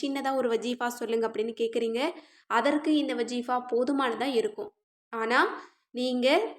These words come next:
எதை கேட்டாலும் அதுல சிறந்ததா அல்லாஹ் உங்களுக்கு தருவான். அப்படிப்பட்ட இலகுவான வார்த்தை. இப்போ அது என்ன அப்படிங்கிறத பார்க்கலாம். அதுதான், "அல்லாஹும்ம இன்னி அஸ்அலுக மின் ஃபலலிக." அல்லாஹ்வே, உன்னிடமிருந்து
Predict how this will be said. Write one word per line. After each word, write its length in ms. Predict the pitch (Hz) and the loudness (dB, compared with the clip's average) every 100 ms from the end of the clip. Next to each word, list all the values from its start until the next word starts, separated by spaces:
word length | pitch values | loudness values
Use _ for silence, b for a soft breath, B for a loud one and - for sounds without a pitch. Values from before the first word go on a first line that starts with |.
| _ | _
எதை 480 | - 247 277 277 359 | -2 2 6 8 6
கேட்டாலும் 600 | - 311 311 254 220 - | 6 4 4 2 2 -4
அதுல 500 | - 208 220 277 302 | -2 0 2 4 6
சிறந்ததா 680 | 349 - 302 302 311 294 302 302 | 6 6 6 6 6 4 6 6
அல்லாஹ் 200 | 254 262 | 6 2
உங்களுக்கு 340 | 254 233 226 | 2 0 -2
தருவான். 400 | 226 220 208 202 _ | -2 -2 -2 -4 _
அப்படிப்பட்ட 720 | 208 208 - 302 302 247 - | -16 -10 -2 -2 0 -2 -2
இலகுவான 720 | 262 240 233 254 262 269 285 | -2 0 0 0 2 4 4
வார்த்தை. 360 | 233 214 214 196 - | 0 -2 -4 -10 -12
இப்போ 220 | 226 233 | -6 -2
அது 160 | 220 | 2
என்ன 240 | 220 226 233 | 2 2 2
அப்படிங்கிறத 400 | 208 220 214 220 | 2 0 0 -2
பார்க்கலாம். 680 | 214 214 220 247 392 - _ _ _ _ _ _ _ _ _ _ _ _ _ _ - | 0 0 2 2 2 -4 _ _ _ _ _ _ _ _ _ _ _ _ _ _ -6
அதுதான், 600 | 233 233 240 277 294 302 | 0 4 6 4 2 0
"அல்லாஹும்ம 800 | 233 262 294 294 302 302 285 285 269 | 2 4 8 8 8 4 4 2 0
இன்னி 560 | 262 262 262 262 254 247 | -4 -4 -4 -4 -2 -2
அஸ்அலுக 720 | 247 240 226 254 285 311 339 370 - | -2 -2 0 0 0 2 0 0 -4
மின் 440 | 240 285 311 302 311 | 0 4 4 4 4
ஃபலலிக." 600 | 269 269 269 247 - 214 _ _ - | 4 4 0 -4 -6 -10 _ _ -4
அல்லாஹ்வே, 720 | 220 247 269 302 269 320 440 B B B | 0 4 4 4 2 2 0 B B B
உன்னிடமிருந்து 880 | - 285 302 339 339 302 302 277 311 | 2 6 8 8 8 10 8 6 4